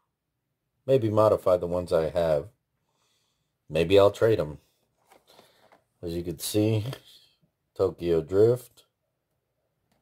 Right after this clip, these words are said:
Fast and Furious sixty-seven. It's funny,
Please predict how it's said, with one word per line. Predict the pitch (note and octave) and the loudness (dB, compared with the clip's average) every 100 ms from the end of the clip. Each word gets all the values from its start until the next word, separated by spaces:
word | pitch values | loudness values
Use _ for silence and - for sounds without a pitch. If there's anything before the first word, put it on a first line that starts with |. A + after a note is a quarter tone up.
| - | 0
Fast | G#2+ - | 0 0
and | F#2 | -8
Furious | G2+ G2 F#2+ | -4 -2 -2
sixty-seven. | - F#2+ - F2+ - A2+ A#2+ B2+ | -6 -12 -14 -8 -2 0 0 -4
It's | G#2 - | -6 0
funny, | D#3+ D#3+ A#2+ A#2 | 2 4 2 -4